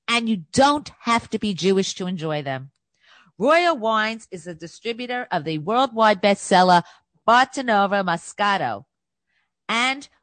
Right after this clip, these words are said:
with nine generations of winemaking under their belt, the Herzog family presents Lineage, a line of high-quality wines grown under the sunshine of California.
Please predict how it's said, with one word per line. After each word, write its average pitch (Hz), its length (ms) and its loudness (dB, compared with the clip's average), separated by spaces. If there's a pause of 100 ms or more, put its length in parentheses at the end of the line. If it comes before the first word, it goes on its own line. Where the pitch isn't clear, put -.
with 165 180 -14
nine 240 400 -6
generations 226 720 -2
of 175 140 -4
winemaking 180 840 2
under 214 280 -4
their 180 200 -2
belt, 202 520 0 (260)
the 180 120 2
Herzog 247 540 2
family 190 580 0
presents 220 420 -2
Lineage, 185 720 -4 (260)
a 190 120 2
line 214 500 2
of 160 160 -4
high-quality 226 880 2
wines 165 560 -2 (260)
grown 220 580 -2
under 165 280 -2
the 156 80 -6
sunshine 220 760 -2 (120)
of - 180 -8
California. 160 880 -4